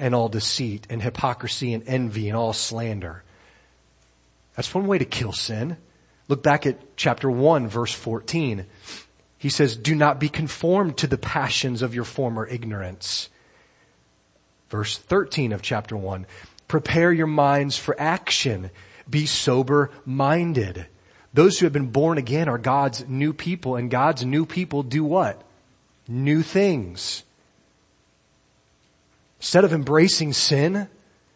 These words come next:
God's people aim to kill it. Instead of retreating back into the darkness to hide our sin, Christians walk boldly into the light where truth can be known.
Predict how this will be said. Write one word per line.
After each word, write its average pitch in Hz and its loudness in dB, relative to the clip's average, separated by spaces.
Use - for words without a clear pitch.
God's 143 0
people 170 -4
aim 151 0
to 147 -4
kill 240 0
it. 117 -8
Instead 156 2
of 156 -2
retreating 175 2
back 151 2
into 170 -2
the 139 -4
darkness 135 2
to 135 -4
hide 117 0
our 123 -2
sin, 110 -4
Christians 139 0
walk 123 0
boldly 131 -2
into 127 -4
the 110 -2
light 104 -4
where 110 -4
truth - 0
can 123 -6
be 110 -4
known. 104 -6